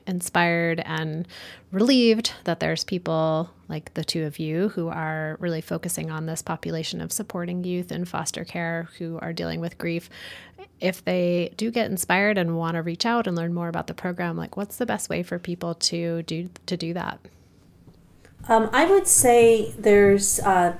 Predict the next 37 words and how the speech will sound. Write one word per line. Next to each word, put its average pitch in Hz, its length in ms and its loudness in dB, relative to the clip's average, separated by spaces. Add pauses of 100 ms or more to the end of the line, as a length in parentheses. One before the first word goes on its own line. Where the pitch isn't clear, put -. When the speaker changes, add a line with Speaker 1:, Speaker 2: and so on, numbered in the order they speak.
(100)
Speaker 2:
right 240 240 4
now, 214 500 6
um, 202 160 4
we're 240 120 6
working 226 420 2
on 185 480 2 (340)
developing 202 480 6
a 180 60 2
website 180 800 6
or 160 100 4
web - 300 4
page, 175 640 0
uh, 165 260 6
that 165 260 4
would 180 240 0
give 185 260 4
more 175 200 2
information 175 720 0
and 160 120 2
contact. 196 520 -2
But 190 200 4
right 214 220 4
now, 196 400 2 (400)
the 190 100 4
best 214 320 6
way 196 220 8
to, 170 800 2
to 190 120 2
initiate 196 560 4
contact 175 460 0
would 170 160 0
be 180 220 2
to 180 340 2
email 202 240 4
us, 233 300 2
if 165 120 -2
possible. 202 640 2